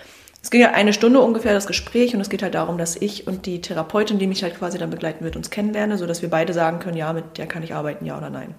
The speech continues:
Und dann kamen halt so Fragen, was ist denn passiert? Also quasi nochmal eine komplette Anamnese durchgeführt, von klein auf bis jetzt. So sämtliche Fragen. „Können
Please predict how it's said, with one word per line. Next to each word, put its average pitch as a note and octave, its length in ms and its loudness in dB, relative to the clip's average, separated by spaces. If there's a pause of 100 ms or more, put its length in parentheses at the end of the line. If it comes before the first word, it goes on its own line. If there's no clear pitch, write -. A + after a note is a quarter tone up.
(840)
Und F#3+ 80 -4
dann E3+ 220 -4
kamen E3+ 200 -6
halt E3+ 100 -6
so - 80 -6
Fragen, - 440 -8
was D#3+ 160 -10
ist D#3+ 160 -12
denn D#3+ 180 -8
passiert? - 480 -2
Also E3 180 -4
quasi G3 220 0
nochmal F#3+ 220 2
eine F#3 80 -6
komplette F3+ 380 -2
Anamnese E3+ 540 -2
durchgeführt, G3 580 -6 (640)
von E3+ 480 -4 (280)
klein E3 300 -4
auf D#3 240 -6
bis - 260 -8
jetzt. - 320 -12 (1000)
So E3+ 160 -8
sämtliche E3 400 -6
Fragen. - 540 -8
„Können D#3+ 560 -8